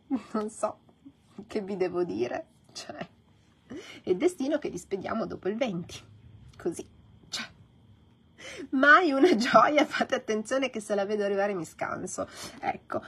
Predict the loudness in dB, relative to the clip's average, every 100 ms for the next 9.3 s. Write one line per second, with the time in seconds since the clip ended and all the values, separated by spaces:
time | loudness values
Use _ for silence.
0 | -12 -4 4 4 2 -4 -4 -8 -8 -2
1 | 0 2 4 4 4 0 0 -2 0 -2
2 | 0 4 6 4 0 -2 0 0 2 4
3 | 4 4 2 4 4 2 -4 2 4 6
4 | 2 0 -4 0 2 2 4 6 6 4
5 | 4 2 2 -2 0 0 -2 -2 0 2
6 | 0 -2 -4 0 2 2 0 -2 -8 -12
7 | -8 -6 -4 -2 0 0 0 -2 -4 0
8 | 0 0 -2 -4 -2 0 -2 -4 -6 -8
9 | -12 -12 -14